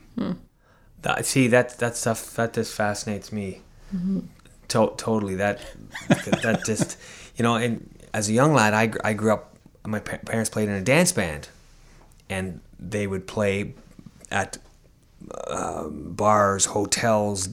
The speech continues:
Speaker 2: weddings, and their role was to keep the party going, get people on the dance floor. And there was always this, try to get, try to get, read an audience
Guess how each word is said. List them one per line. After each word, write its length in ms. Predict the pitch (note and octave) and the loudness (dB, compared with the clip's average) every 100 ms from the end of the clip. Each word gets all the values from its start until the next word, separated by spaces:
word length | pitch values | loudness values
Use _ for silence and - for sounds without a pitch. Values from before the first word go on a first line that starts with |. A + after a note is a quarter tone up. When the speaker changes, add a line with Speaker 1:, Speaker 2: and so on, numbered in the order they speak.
| - | -4
Speaker 2:
weddings, 680 | - A2+ A2+ A2 G#2+ G2+ - - - - - | 2 4 6 4 4 2 -2 -6 -20 -20 -2
and 360 | A2+ A2 - | 2 2 2
their 320 | A2 B2 D#3 F3+ | 6 10 10 8
role 520 | B2 B2 G2 G#2+ C3+ | 8 6 6 6 8
was 180 | A#2 - | 6 6
to 260 | A#2 B2+ | 4 4
keep 340 | C3+ A2+ G#2+ - | 2 0 0 -2
the 80 | A#2+ | -2
party 380 | A#2 G#2+ A2 | 4 6 6
going, 380 | A2+ D3 F3+ C3+ | 6 8 10 8
get 240 | G#2+ B2 - | 6 2 4
people 240 | B2+ B2+ | 2 4
on 100 | B2+ | 4
the 60 | B2 | 4
dance 260 | D3 E3 | 4 4
floor. 120 | - | 4
And 80 | A2+ | 4
there 40 | A2 | 6
was 100 | A#2 | 8
always 260 | D#3 D#3 | 10 8
this, 240 | D3 - - - - - | 6 4 0 -8 -20 -2
try 240 | - C#3 | 6 8
to 60 | D3+ | 10
get, 400 | D#3 - - - | 6 4 -12 0
try 180 | - D3+ | 8 8
to 60 | |
get, 340 | D3+ D#3 - - | 10 8 6 -6
read 360 | - C3+ D#3+ F3+ | 4 8 10 10
an 120 | D3+ | 8
audience 640 | C#3+ E3 D#3 A2+ A#2+ - | 10 10 10 6 6 2